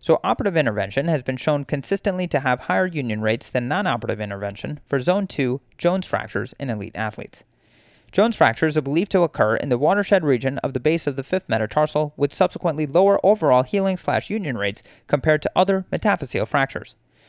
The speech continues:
Non-operative management often requires extended periods of immobilization and non-weight bearing for healing.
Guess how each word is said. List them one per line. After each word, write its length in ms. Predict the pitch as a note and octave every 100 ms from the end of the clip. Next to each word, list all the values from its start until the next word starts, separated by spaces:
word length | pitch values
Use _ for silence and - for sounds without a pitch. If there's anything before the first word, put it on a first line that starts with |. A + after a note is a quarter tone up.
| _ _
Non-operative 520 | C#3 F3+ C#3+ - G#2
management 480 | G2+ G2+ G#2+ D#3 E3+ -
often 260 | F3+ G#3+ G#3
requires 440 | E3+ - A#2 C3+
extended 480 | - - F#3 F#3 F3+
periods 320 | D#3+ C3+ C#3
of 60 | A#2+
immobilization 800 | G#2+ G#2+ G#2 G#2 D3+ D3+ D#3+ C#3+
and 160 | - A2+
non-weight 400 | G#2+ G#2 F3 F3+
bearing 260 | G#2+ F#2+
for 120 | G#2 B2
healing. 340 | D3 C3+ -